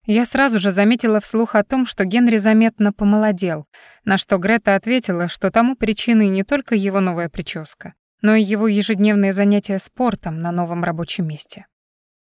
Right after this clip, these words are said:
По её словам, у Генри даже начали появляться кубики пресса, на что он весело заметил, что его мотивирует молодая жена.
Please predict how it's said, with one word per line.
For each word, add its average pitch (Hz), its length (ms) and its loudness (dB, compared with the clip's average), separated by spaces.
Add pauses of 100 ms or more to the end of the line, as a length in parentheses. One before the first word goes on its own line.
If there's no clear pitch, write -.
По 196 60 2
её 202 180 4
словам, 214 460 4
у 190 60 0
Генри 208 360 2
даже 208 280 2
начали 226 360 4
появляться 214 640 2
кубики 208 360 -4
пресса, - 520 -2 (180)
на 214 160 4
что - 200 -2
он 196 140 2
весело 185 400 -2
заметил, 208 540 0 (320)
что - 200 -4
его 233 240 2
мотивирует 233 640 0
молодая 190 480 2
жена. 170 380 -4